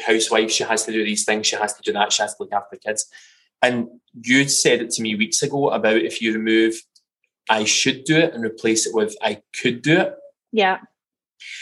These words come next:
Speaker 1: Now, I am all for transformational language, and I totally think being a change linguistic has a massive impact anyway, you know that. But what I think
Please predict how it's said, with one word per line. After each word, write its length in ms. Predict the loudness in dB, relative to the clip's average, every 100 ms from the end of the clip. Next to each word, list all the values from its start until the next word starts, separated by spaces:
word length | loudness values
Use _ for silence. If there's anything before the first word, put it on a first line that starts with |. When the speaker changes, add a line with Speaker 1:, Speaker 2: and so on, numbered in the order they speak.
| -6 2
Speaker 1:
Now, 180 | 4 6
I 180 | 4 4
am 120 | 4
all 200 | 2 2
for 440 | 0 2 2 0 -2
transformational 600 | -4 -4 -2 -4 -4 -4
language, 360 | -2 -2 -2
and 100 | 0
I 60 | -2
totally 320 | -4 -14 -8
think 260 | -4 -6 -8
being 140 | -10
a 20 | -4
change 280 | -2 -2
linguistic 600 | -4 -4 0 0 -2 -6 -10 -4
has 240 | -2 0
a 60 | 0
massive 320 | 0 0 -4
impact 420 | -4 -4 -6 -4
anyway, 260 | -2 2 0
you 200 | 0 -2
know 160 | 0
that. 260 | 2 2 0 -14 -20 _ -4
But 320 | 0 2 2
what 220 | 2 4
I 180 | 2 0
think 300 | -4 -8 -8